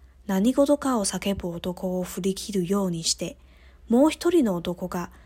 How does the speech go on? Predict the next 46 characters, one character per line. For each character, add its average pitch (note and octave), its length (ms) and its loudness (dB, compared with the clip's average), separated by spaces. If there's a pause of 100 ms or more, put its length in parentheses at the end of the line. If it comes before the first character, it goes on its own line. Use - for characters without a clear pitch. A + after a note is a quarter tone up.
(180)
正 A3+ 240 4
確 A3 300 -2
な G3+ 180 -2
ス - 60 -2
ト A#3+ 160 -2
ロ C4 180 6
ー - 20 0
ク G3 200 -6
で - 200 -6 (280)
こ - 160 -4
ち C4+ 120 0
ら C4+ 140 6
に C4 160 2
向 G#3 120 -2
か - 100 -4
っ A#3+ 60 -4
て A3+ 120 -8
走 F3 360 0
っ - 20 0
て - 180 -8
く - 160 -10
る。 E3 160 -8 (840)
そ - 200 -2
の G#3+ 180 2
男 G3 400 -4
は F#3 160 -4
み G#3 160 4
る C4+ 120 6
み G#3 120 0
る F#3+ 140 0
う E3+ 80 -4
ち - 180 -6
に F3 320 -4
清 E4 240 4
瀬 A3 160 0
と F3+ 140 -4
左 - 140 -6
官 F#3+ 220 -2
屋 F#3+ 140 -2
に F#3 140 -4
迫 E3+ 260 -6
り、 F3 200 -6 (720)
「若 F#3+ 280 0
い B3+ 80 2
男 G3+ 360 -2
だ」 F#3 140 -4